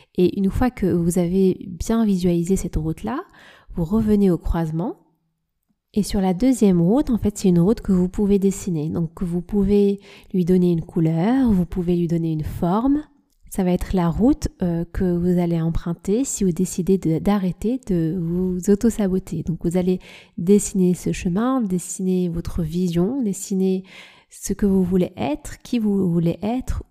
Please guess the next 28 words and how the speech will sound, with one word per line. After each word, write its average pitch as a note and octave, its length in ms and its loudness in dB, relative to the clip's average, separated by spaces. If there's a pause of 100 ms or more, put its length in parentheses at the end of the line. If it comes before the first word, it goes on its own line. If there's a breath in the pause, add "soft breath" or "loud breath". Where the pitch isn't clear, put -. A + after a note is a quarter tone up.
où C#4 100 6
vous G#3+ 180 4
voulez F3 320 0
être, G3 300 -2
avec G3 260 4
qui C#4+ 300 -2 (140)
vous G3 120 2
voulez E3+ 260 0
être - 400 -8
dans F3 200 0
deux, G#3 320 6
trois, A#3+ 560 -2
cinq G3 400 -4
ans. B3 160 -8 (720)
Visualisez G3 920 6
la E3+ 240 4
vie E3+ 240 -2
que - 140 -10
vous F3 140 -6
voulez F3 220 -6
avoir, A3 800 -8 (300)
visualisez F#3+ 680 4
le F#3 140 2
changement G#3+ 640 4
que - 140 -4
vous D#3+ 80 0
voulez D#3+ 220 2
obtenir, G3+ 520 0